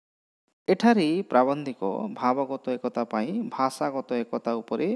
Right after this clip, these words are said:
ଗୁରୁତ୍ୱ ଦେବା ପାଇଁ ସୁଚିନ୍ତିତ ପରାମର୍ଶ ଦେଇଛନ୍ତି। ପ୍ରାଦେଶିକ ସ୍ୱାତନ୍ତ୍ର୍ୟ ରକ୍ଷା ପାଇଁ ଭାବ ଓ ଭାଷା ଉପରେ ଦୃଷ୍ଟି ଦେବା ଆବଶ୍ୟକ। ପ୍ରଥମେ ଏସବୁ ଉପରେ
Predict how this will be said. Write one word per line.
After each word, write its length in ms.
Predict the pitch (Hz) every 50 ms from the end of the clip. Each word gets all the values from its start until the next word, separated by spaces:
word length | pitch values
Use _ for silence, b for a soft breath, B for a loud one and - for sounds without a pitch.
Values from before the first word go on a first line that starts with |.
| 262 B B B B B B B
ଗୁରୁତ୍ୱ 460 | 120 120 139 156 185 180 - - 147 131
ଦେବା 200 | 135 123 120 120
ପାଇଁ 260 | 104 - 107 92 80 - - - _ _ _ _ _ -
ସୁଚିନ୍ତିତ 760 | - - - - 208 208 202 - 147 143 135 123 127 117 - -
ପରାମର୍ଶ 520 | 120 - - 117 117 113 113 110 104 - -
ଦେଇଛନ୍ତି। 580 | 95 98 - 113 107 - - - - - - - - _ _ _ _ _ _ B B B B B B B B B B
ପ୍ରାଦେଶିକ 520 | 170 170 170 196 208 202 - 214 208 - - 208 220 226
ସ୍ୱାତନ୍ତ୍ର୍ୟ 720 | 214 - - - 127 120 - 135 131 131 123 - - 147 143
ରକ୍ଷା 360 | 131 117 110 - - - 123
ପାଇଁ 280 | 120 - - 101 98 98 - - 107 110
ଭାବ 260 | - 113 107 107 104 110 127 170 226 269 262 -
ଓ 60 | - 151
ଭାଷା 360 | 151 135 127 120 123 - - 135
ଉପରେ 340 | 127 113 104 - 113 107 123 185
ଦୃଷ୍ଟି 400 | 185 - 131 127 120 - - 123
ଦେବା 200 | 110 101 92 92 -
ଆବଶ୍ୟକ। 520 | - 139 110 107 104 - - - - - - - - _ _ _ _ _ _ _ B B B B B B B -
ପ୍ରଥମେ 440 | 185 208 214 - - 233 220 170 151 175 208 233 - -
ଏସବୁ 340 | 156 147 - - 156 165 160 151
ଉପରେ 300 | 143 - 143 143 147